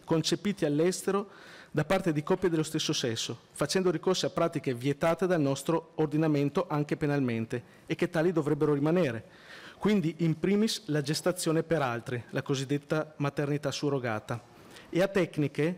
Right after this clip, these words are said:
parimenti non consentite in base alla legislazione nazionale a coppie dello stesso sesso, quali la procreazione medicalmente assistita eterologa.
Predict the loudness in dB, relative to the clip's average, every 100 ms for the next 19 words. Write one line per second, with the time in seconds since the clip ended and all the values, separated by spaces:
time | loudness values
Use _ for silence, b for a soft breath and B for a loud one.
0 | -4 -2 2 2 0 0 2 0 0 -2
1 | 0 -4 -2 -4 -2 0 0 0 -2 -2
2 | -2 -2 0 0 0 0 0 0 0 0
3 | -2 0 -2 -2 -4 -2 -4 -4 -6 -8
4 | -10 B B -4 0 0 0 -2 -2 -2
5 | -2 0 2 2 0 0 0 2 0 -2
6 | -2 -4 -4 -4 -4 -4 -2 -2 -2 -2
7 | -2 -4 -6